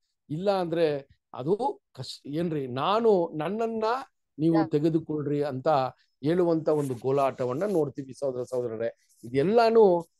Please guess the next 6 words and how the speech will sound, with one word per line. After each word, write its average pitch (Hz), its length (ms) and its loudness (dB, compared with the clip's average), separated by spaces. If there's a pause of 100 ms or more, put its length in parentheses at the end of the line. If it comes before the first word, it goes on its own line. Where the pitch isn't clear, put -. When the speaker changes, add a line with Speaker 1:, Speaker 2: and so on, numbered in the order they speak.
(140)
Speaker 1:
ಯಾವಾಗ 208 540 2
ದೇವರ 190 580 2
ವಿರುದ್ಧವಾಗಿ 180 680 -4
ನಡೆಯುವಂತ 170 540 -6
ದುಷ್ಕೃತ್ಯಗಳಿಗೆ 165 1300 0 (280)
ಅಲ್ಲಿ 151 500 -2